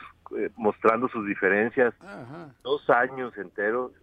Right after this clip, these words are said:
Speaker 2: Sí.
Speaker 1: y en el momento en el que el presidente Andrés Manuel López Obrador conversó con él uno o dos minutos, pues él volvió a comentar que n-, lo único que no haría sería traicionar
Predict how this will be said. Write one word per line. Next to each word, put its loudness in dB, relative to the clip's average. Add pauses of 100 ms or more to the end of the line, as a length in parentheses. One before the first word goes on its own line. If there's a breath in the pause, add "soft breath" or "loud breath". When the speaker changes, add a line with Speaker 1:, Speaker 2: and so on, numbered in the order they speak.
Speaker 2:
Sí. -18
Speaker 1:
y -8
en 2
el -6
momento 2
en 2
el 0
que 4
el -2
presidente -2
Andrés -4
Manuel 0
López -4
Obrador 2 (680)
conversó 2
con 2
él 4
uno 0
o 2
dos 2
minutos, -2 (480 soft breath)
pues -6
él 4 (180)
volvió 2
a 4
comentar -6
que -12
n-, -8
lo 4
único 0
que -4
no 0
haría 2
sería -2
traicionar 0